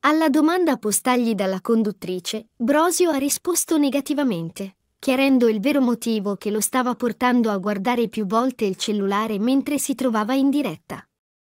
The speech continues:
Lo stesso Brosio ha spiegato alla Panicucci di essere molto triste perché sua mamma non è stata bene e io sono qua, sono angosciato.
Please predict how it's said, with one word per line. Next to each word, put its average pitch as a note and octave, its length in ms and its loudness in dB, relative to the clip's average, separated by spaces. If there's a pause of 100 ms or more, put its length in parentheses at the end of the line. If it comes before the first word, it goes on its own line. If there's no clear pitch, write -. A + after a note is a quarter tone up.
(380)
Lo D4 180 4
stesso F4 480 2
Brosio A#3 480 4
ha A3 60 -2
spiegato B3+ 560 0
alla A3+ 220 0
Panicucci B3+ 680 0
di F#3+ 80 0
essere G#3+ 340 0
molto B3 360 2
triste F3 500 -6
perché A3+ 320 -2
sua A#3+ 200 2
mamma B3 420 4
non A3+ 200 2
è A#3+ 60 0
stata C4 320 -2
bene F#3 400 -2
e A3+ 120 0
io B3+ 180 2
sono F#3+ 280 -2
qua, E3 260 -4 (120)
sono C4 320 2
angosciato. A3 760 -2